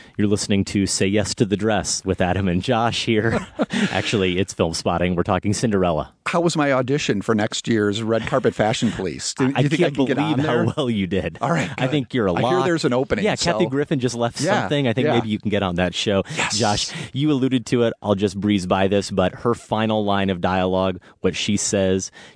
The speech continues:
Speaker 1: to Cate Blanchett's evil stepmother character, "The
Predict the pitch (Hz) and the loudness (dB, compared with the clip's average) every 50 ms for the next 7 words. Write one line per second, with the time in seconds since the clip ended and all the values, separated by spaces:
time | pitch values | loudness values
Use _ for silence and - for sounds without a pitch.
0 | _ - - - 107 98 98 95 95 95 95 - - _ _ _ _ - 110 98 | _ -8 -2 0 0 2 2 2 2 0 -2 -8 -16 _ _ _ _ -2 -2 0
1 | 90 98 95 92 92 - 101 90 - - 101 95 82 90 - - 110 90 87 92 | 2 2 2 2 2 0 0 -2 0 -2 0 2 2 0 0 0 -2 0 2 2
2 | 90 92 - 104 95 92 - - 98 90 - - - - - _ _ 107 117 127 | 0 2 2 0 0 0 0 0 0 0 -2 -6 -14 -20 -20 _ _ -2 -2 -2
3 | - | -2